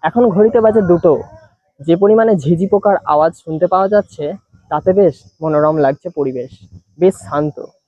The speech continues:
এখানে কিন্তু বিভিন্ন মূর্তি করা আছে, যেখানে হয়তো ইতিহাস পড়লে বুঝতে পারা যাবে এই মূর্তি কাদের এবং যেই ব্যক্তি বানিয়েছেন সেই ব্যক্তির নাম এখানে দেওয়া আছে এবং তার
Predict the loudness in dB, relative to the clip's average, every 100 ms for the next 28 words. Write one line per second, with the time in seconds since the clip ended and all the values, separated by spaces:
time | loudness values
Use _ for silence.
0 | _ -8 -4 0 0 2 0 0 0 0
1 | 0 2 2 2 -2 -6 _ _ _ -8
2 | 0 0 2 0 2 4 2 -2 -6 -6
3 | -10 -6 -6 -2 0 0 -2 -6 _ _
4 | _ _ _ _ _ _ _ _ _ -4
5 | 0 2 2 2 0 0 0 2 4 2
6 | -2 0 2 2 2 2 0 -2 _ -4
7 | -2 -4 _ _ _ _ _ -2 -2 -2
8 | -4 -4 -8 _ -6 -4 -2 -6 -12 -20
9 | -20 -8 -2 -2 0 0 0 2 -2 -2
10 | -2 0 0 0 -2 -6 -6 -4 -2 -4
11 | -4 -4 -2 -2 -2 -4 -6 -6 -6 -8
12 | _ _ 0 2 2 0 -2 -4 -4 -6